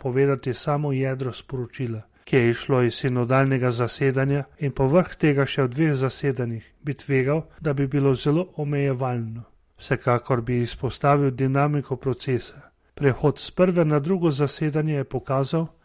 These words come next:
kako deluje cerkveno razločevanje skozi daljše poslušanje,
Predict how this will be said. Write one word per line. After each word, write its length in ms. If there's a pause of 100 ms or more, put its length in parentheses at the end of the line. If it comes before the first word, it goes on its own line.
kako 320
deluje 420
cerkveno 540
razločevanje 840
skozi 380
daljše 400
poslušanje, 760